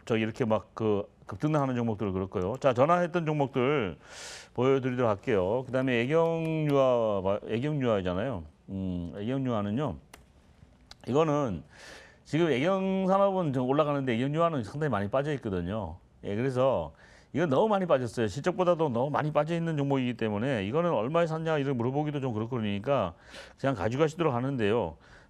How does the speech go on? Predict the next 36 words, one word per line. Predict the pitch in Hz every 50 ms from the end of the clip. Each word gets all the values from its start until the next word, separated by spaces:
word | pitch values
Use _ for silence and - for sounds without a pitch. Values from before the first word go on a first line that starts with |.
| - -
빠진다고 | 131 170 180 196 208 202 202 202 190 190
자꾸 | 165 151 156 175 170 165 160 156 151 147 143 127
저기 | 139 139 131 139 135 123
저 | 127 123 123 120 117 110 104 98 92
매수하시면 | 90 107 117 120 135 123 127 139 139 101
안 | 90 92
되고요. | 98 104 113 101 92 98 131 -
돌아서 | - 110 131 135 156
나가는 | 139 107 101 117 127 139 131
거 | 131 127
보고 | 107 101 113 135 127
하셔야 | 98 90 101 98 92
돼요. | 85 90 85 85
그죠? | 87 87 107 123 143 - - - - - - - -
예, | 104
요거는 | 113 127 151 156 143 131
아, | 120 123
만 | 107 95 113
삼천 | 131 151 151 - 185
원에 | 175 180 165
이십 | 135 131 147 147
프로 | - 170 165 147
하셨네. | 120 107 110 104 98 92 98 117 147 165 165
그러면은 | - 131 139 143 143 151 165 143 110 90 - - - - - - -
여기서 | 110 123 151 170 170 180
안 | 127 104 120
빠질 | 120 175 190 202 202
거다 | 202 208 196 202 196
싶어가지고 | 156 156 - 180 170 180 170 160 151
사셨는데 | 156 156 151 160 160 156 156 147 139
한 | 123 139
번 | 143 123
더 | 110
빠졌거든요. | 110 117 120 139 - - 107 95 87 87 95 123 113 85 76 - - - - - -
주의하실 | - - 151 185 190 185 180 202
거는 | - 151 135 123 123 143 143 120 98 82 76